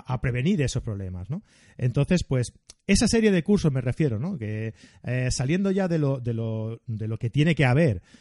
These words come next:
y de lo típico, como puede ser, pues, el, el curso de,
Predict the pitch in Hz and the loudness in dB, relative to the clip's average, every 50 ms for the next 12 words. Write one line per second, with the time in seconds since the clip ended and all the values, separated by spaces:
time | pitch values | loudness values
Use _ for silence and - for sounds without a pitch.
0 | _ _ - 120 117 120 113 120 113 113 113 113 110 110 110 104 - 170 180 160 | _ _ -8 -6 -4 -4 -2 -2 -2 -2 -2 -2 -4 -4 -4 -2 0 0 0 0
1 | 185 135 - 120 110 98 - 104 110 107 - - 120 117 123 - - 165 139 95 | -2 -2 -2 -2 -4 -4 -6 -6 -8 -8 -6 -6 -4 -4 -4 -4 -4 -4 -4 -6
2 | - 107 95 - - 98 95 98 101 101 98 101 95 87 - 127 120 - - 117 | -10 -16 -16 -16 -18 -18 -18 -18 -18 -16 -14 -14 -12 -6 -4 -4 -2 -2 -2 -2
3 | 117 120 117 | -2 -2 -4